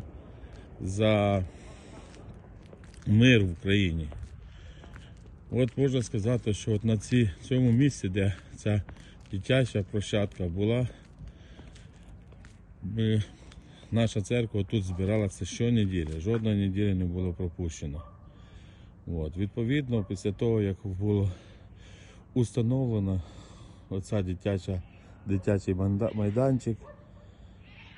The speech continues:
от, перейшли от на цю іншу площадку, тому що вона також побудована, нова, така гарна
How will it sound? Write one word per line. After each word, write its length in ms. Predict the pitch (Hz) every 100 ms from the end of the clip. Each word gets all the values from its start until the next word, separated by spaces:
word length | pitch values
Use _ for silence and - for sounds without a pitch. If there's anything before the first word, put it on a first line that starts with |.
| 110
от, 220 | 101 98 - - - - -
перейшли 380 | - 107 101 131
от 240 | 123 107 101
на 140 | 104
цю 340 | - 113 107 101 - - - - -
іншу 380 | 113 117 -
площадку, 720 | 87 92 85 92 82 - 80 78
тому 240 | 92 92
що 280 | 87 - 85 - - - - - - - - - -
вона 420 | 87 95 95 80 - -
також 340 | 113 101 92
побудована, 800 | - 90 87 85 98 98 87 82
нова, 420 | 87 104 95 90 - - - - -
така 300 | 80 90 87
гарна 460 | 82 101 95 90